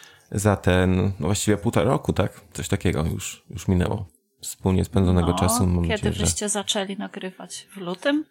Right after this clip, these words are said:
Speaker 2: W marcu?
Speaker 1: E, nie, nie, nie. W oko-, to był maj. Kwiecień, maj, coś takiego.
Speaker 2: Okej.
Speaker 1: Także czas szybko leci. E, mam nadzieję, że, że wróci, no bo jednak też sporo właśnie fajnych, fajnych indyczków pojawiało się dzięki Dianie.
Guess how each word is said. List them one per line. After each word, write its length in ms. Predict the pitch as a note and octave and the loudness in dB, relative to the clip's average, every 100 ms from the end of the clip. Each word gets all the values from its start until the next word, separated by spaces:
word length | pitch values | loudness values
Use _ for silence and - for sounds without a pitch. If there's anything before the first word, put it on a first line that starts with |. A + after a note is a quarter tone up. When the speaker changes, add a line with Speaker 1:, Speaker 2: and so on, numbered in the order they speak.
| _ | _
Speaker 2:
W 40 | |
marcu? 440 | F3 G3 - D4+ D#4+ _ _ _ _ _ _ | -10 -4 -2 -2 -4 _ _ _ _ _ _
Speaker 1:
E, 300 | A2 G#2+ G#2+ | 2 4 4
nie, 200 | A2 A#2 | 4 4
nie, 120 | A2+ G#2+ | 4 4
nie. 180 | F#2 | 4
W 60 | D#2+ | 2
oko-, 160 | - - A2+ G#2 | 0 0 0 2
to 100 | A#2 | 0
był 280 | G2 G2+ G#2 | 2 2 4
maj. 360 | G#2 F2+ D#2 D#2+ - - - - - | 6 4 2 -2 -8 -12 -14 -16 -14
Kwiecień, 380 | - A2+ - F#2+ | -2 0 4 4
maj, 220 | G2 F2+ | 4 2
coś 180 | - F#2 | 0 -2
takiego. 400 | F2+ - - E2 - - _ _ _ _ _ _ _ | -2 -2 -4 -4 -8 -18 _ _ _ _ _ _ _
Speaker 2:
Okej. 240 | - - | -10 -2
Speaker 1:
Także 360 | E2+ F2 F2 F2 F2 _ _ _ | 0 2 2 2 0 _ _ _
czas 220 | - G#2 - | 0 2 2
szybko 280 | - - | -2 2
leci. 320 | F2 E2+ - A#2 - - - - - - - _ _ - | 2 2 2 0 -4 -20 -18 -18 -18 -20 -20 _ _ 0
E, 40 | A2 A2 A2+ A2 _ _ | 4 4 4 0 _ _
mam 200 | D#3 D#3+ | 2 4
nadzieję, 280 | D3 C3 B2+ | 4 4 4
że, 220 | A2 A#2 | 4 4
że 140 | G#2 | 4
wróci, 360 | G2+ G2+ G2+ G#2 | 4 4 2 4
no 100 | F#2+ | 4
bo 120 | F2 | 4
jednak 300 | F2+ F2 E2 | 4 4 2
też 360 | - E2+ - - | 0 0 0 -4
sporo 360 | - F#2+ F2 | 0 2 4
właśnie 280 | E2 E2 - | 2 0 0
fajnych, 300 | - F#2+ F2+ - - | 2 4 2 0 -6
fajnych 320 | - G2 F2+ | 0 2 4
indyczków 400 | F2+ F2+ - - | 4 2 0 -6
pojawiało 380 | - F#2 F2+ E2 | 0 2 4 2
się 120 | D#2 | 2
dzięki 260 | E2+ F#2 - | 2 0 0
Dianie. 400 | - F#2 F#2 E2+ | 2 4 4 2